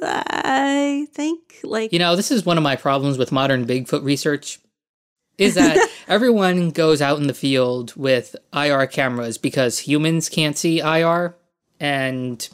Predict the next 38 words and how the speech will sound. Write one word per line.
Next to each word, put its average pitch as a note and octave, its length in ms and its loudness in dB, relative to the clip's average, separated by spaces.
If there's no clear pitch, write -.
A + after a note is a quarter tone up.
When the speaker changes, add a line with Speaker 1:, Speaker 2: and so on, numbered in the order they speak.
Speaker 2:
they B2+ 220 2
assume C3+ 600 0
that A#2+ 400 -4
Bigfoot C#3+ 480 -10
don't C#3 280 -4
see C#3+ 500 0
in C#3+ 240 2
I C#3+ 240 0
R C#3+ 200 2
and C3+ 220 2
wouldn't C3+ 240 2
see - 140 -4
you C3+ 160 0
just - 380 -6
shining C3+ 420 0
I C3 180 -4
R C3+ 100 0
flashlights C3+ 580 -6
all C#3+ 180 -4
around. C#3+ 380 -6
Speaker 1:
Yeah, G#3 380 0
well, F3+ 120 -4
I F#3+ 80 0
mean, F3+ 180 0
we F3 100 2
don't A#3+ 140 2
know F3+ 160 0
that. E3 300 -8
Can G3+ 360 0
other G#3 300 0
animals A#3 440 -2
see A#3+ 540 -4
infrared? C4 480 -4
Can F#3 160 -6
birds, F#3+ 420 -4
for - 120 -8
example? C4+ 680 -8
Speaker 2:
Um, C3+ 560 -2